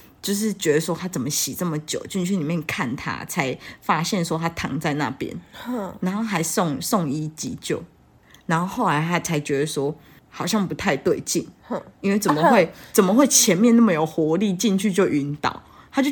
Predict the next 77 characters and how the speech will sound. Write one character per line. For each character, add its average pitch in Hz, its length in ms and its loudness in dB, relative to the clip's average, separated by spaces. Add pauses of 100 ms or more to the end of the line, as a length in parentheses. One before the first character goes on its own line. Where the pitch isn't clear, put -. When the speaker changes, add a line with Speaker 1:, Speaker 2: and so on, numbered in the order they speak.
Speaker 1:
他 294 120 0
们 247 120 6
就 240 60 2
觉 233 160 6
得 151 60 2
很 143 180 0
奇 127 300 -2
怪。 151 220 2
然 165 120 2
后 226 60 2
等 151 120 -2
他 175 140 0
醒 143 260 0
的 135 80 -4
时 156 140 -2
候 165 60 0
就 190 140 0
问 170 260 2
他， - 200 -8 (560)
反 160 160 0
正 208 180 4
那 214 180 4
个 180 160 2
A 165 220 2
男 139 160 -2
就 175 80 -2
跟 175 140 0
他 170 40 0
们 151 160 -2
讲 - 220 -6
这 160 140 -2
件 151 200 -2
事 - 200 4
情， - 280 -4
然 139 120 -4
后 165 80 -4
他 180 100 0
就 180 100 -4
觉 165 140 -2
得 147 80 0
很 147 140 -4
可 - 280 -6
怕， - 140 -8 (300)
然 160 120 2
后 190 80 0
他 196 120 2
也 147 40 2
不 190 140 -2
敢 147 160 -2
回 147 180 -4
宿 - 280 -6
舍， - 260 -4
然 147 140 -4
后 165 40 -2
这 185 120 -4
件 185 160 0
事 185 120 -4
情 156 140 0
还 127 180 -4
闹 151 240 0
很 131 280 -4
大， 151 180 0 (160)
<laughs> 220 160 4
闹 208 220 2
到 190 200 6
就 202 220 4
是 214 180 2
那 202 180 2
个 151 420 2
校 175 440 4
长 156 320 -2
还 160 160 -2
是 185 280 6
教 170 260 0
务 175 140 4
主 101 280 -8
任， 156 220 -2